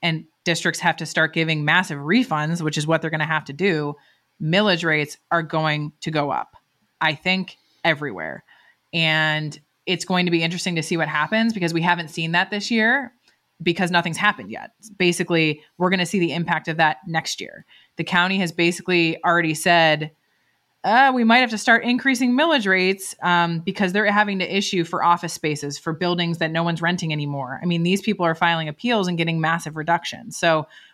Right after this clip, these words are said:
we're kind of seeing that where, yes, some people are benefiting from this, but people that aren't filing appeals and their assessments just staying the same, their taxes are about to go up.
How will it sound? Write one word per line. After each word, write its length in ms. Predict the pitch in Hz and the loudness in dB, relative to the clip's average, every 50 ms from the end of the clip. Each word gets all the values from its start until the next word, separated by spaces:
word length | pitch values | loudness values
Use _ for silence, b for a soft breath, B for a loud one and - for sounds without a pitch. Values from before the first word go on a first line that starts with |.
| B B | B B
we're 120 | 202 202 | -2 2
kind 160 | 247 254 226 | 2 2 2
of 60 | 196 | 0
seeing 380 | - - - 247 254 254 226 180 | -4 -2 0 2 4 4 2 2
that 240 | 156 151 147 - - | 0 -2 -2 -2 -2
where, 100 | 165 160 | -2 -2
yes, 480 | 160 165 185 208 220 190 185 180 - | 0 2 2 4 4 4 2 -2 -2
some 140 | - 185 180 | -4 -2 -2
people 240 | 180 214 196 - 160 | -2 -2 -2 0 -2
are 80 | 156 151 | -2 0
benefiting 480 | 151 156 151 151 143 - 151 156 151 | -2 -4 -4 -4 -6 -6 -6 -6 -6
from 240 | - 156 147 147 147 | -6 -6 -6 -6 -4
this, 340 | 151 160 185 240 247 - - _ _ _ _ _ _ - | -2 -2 -2 -2 -4 -6 -16 _ _ _ _ _ _ 2
but 280 | 180 170 165 160 160 - _ _ _ _ _ _ _ | 2 4 4 2 0 -4 _ _ _ _ _ _ _
people 200 | - 214 190 196 | -4 -2 -2 2
that 120 | 190 180 170 | 2 4 4
aren't 180 | 175 185 - | 2 2 0
filing 300 | - 190 185 180 175 165 | -2 -2 -2 -2 -2 -4
appeals 420 | 156 151 - - 208 208 202 190 180 | -4 -4 -4 -2 0 0 0 0 0
and 80 | 170 | 0
their 100 | 160 156 | 0 0
assessments 460 | 156 160 - 170 156 - - 165 160 | 0 0 0 -2 -2 -2 -4 -8 -8
just 160 | - 160 147 - | -8 -8 -8 -6
staying 260 | - 170 160 156 147 | -4 -2 -2 -2 -4
the 80 | 143 | -6
same, 460 | 139 - 220 233 226 202 180 170 165 - | -6 -4 -2 0 0 0 -2 -4 -4 -4
their 100 | - 202 | -2 -2
taxes 340 | 226 254 240 233 226 220 190 175 | 0 2 0 0 0 -2 -2 -2
are 80 | 165 | 0
about 180 | 156 160 156 151 | 0 0 -2 -2
to 60 | - | -4
go 140 | 147 143 143 | -8 -8 -6
up. 280 | 160 131 101 - - | -4 -4 -4 -6 -10